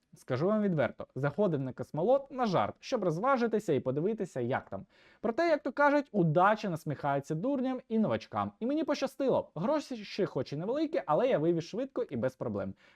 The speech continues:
Це мене справді приємно вражає. Гравець під ніком Нестирний пише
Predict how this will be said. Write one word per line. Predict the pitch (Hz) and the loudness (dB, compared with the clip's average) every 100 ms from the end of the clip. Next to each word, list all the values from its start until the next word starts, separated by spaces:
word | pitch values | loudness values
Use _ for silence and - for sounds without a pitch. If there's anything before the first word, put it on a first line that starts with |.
| _ | _
Це | 330 | -2
мене | 330 294 | 0 -2
справді | - 220 220 233 | -2 2 4 2
приємно | 240 180 147 165 160 | 0 2 2 2 0
вражає. | 160 143 101 - _ _ _ | 0 0 -2 -4 _ _ _
Гравець | - 160 226 254 | -2 2 2 2
під | - 165 | -2 2
ніком | 185 214 220 208 - | 2 2 0 0 -2
Нестирний | 151 143 - _ 214 208 202 208 - | 0 0 -2 _ 4 4 2 -2 -6
пише | - 214 - 98 | -2 -2 -2 -10